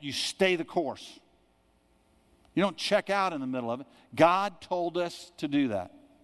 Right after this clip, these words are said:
And Luther Miller, who just passed away, was at his funeral last week. I remember there'd be times when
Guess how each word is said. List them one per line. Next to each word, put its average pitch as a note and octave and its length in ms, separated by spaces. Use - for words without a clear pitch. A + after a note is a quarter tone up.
And B2 200
Luther D3 280
Miller, C#3+ 320
who A#2+ 80
just A#2+ 200
passed C3 340
away, A#2+ 260
was A#2 160
at A#2 80
his A2+ 100
funeral A#2 340
last A2 280
week. G#2+ 140
I B2 40
remember A#2+ 300
there'd A2+ 140
be A2+ 100
times A2+ 340
when G#2 120